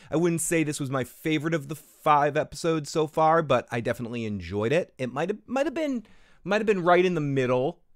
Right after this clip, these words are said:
Uh, I liked it, or I liked it as much as I liked episode three, but I liked last week and episodes one and two a bit better.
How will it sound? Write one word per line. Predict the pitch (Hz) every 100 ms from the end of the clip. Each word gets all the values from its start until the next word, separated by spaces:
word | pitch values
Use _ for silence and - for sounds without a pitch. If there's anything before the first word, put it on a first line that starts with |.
| -
Uh, | 143 139
I | 143
liked | 156 147 160
it, | 143 135 _ _
or | 151 135 123 - _ _ _ _ _ -
I |
liked | 165 147
it | 156
as | 127
much | 139 139
as | 139
I | 135
liked | 131 123 131
episode | 127 120 127 113
three, | 101 - - 139 131 123 135 139 123 139 - -
but | 135
I | 131 123
liked | 131 123
last | 113 120 120 -
week | 120 123 120
and | 117
episodes | 113 - 120 107
one | 113 110
and | 107
two | 113 107
a | 92
bit | 95 -
better. | 85 80